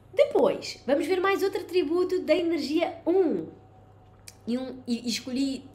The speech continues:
qual foi o atributo seguinte que eu escolhi? Foi um atributo que é dos atributos que toda a gente pede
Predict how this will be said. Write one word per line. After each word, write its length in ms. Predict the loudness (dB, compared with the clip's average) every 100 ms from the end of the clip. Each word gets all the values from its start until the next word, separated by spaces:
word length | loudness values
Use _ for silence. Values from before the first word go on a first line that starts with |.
| -20 -18 -6
qual 160 | -4
foi 180 | 0 -2
o 180 | 0 -2
atributo 380 | -2 -2 -4 -6
seguinte 300 | -4 -4 -4
que 60 |
eu 40 | -8
escolhi? 400 | -8 -10 -8 -10
Foi 220 | -4 -2
um 100 | -2
atributo 640 | -4 -6 -6 -6 -8 -12 -10
que 400 | -4 -2 -2 -6 -12 -20 -20 -20 -20 -20 -20 -20 -20 -20 -20 -20 -20 -20 -20 -20 -20 -20 -20 0
é 100 | 0
dos 160 | 2
atributos 380 | -4 -4 -6 -6
que 100 | -10
toda 300 | -2 2 2
a 40 | 0
gente 320 | -2 -4 -8
pede 380 | 0 2 2